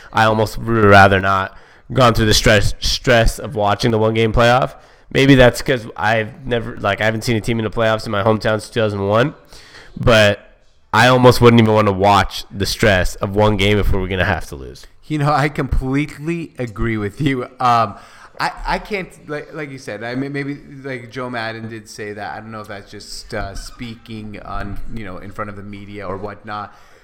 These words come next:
Speaker 2: but I can't really put myself in a player's shoes of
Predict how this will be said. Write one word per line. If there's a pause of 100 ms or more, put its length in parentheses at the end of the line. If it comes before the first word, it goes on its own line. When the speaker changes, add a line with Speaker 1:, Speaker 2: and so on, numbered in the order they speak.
(140)
Speaker 2:
but
I
can't
really
put
myself
in
a (280)
player's
shoes
of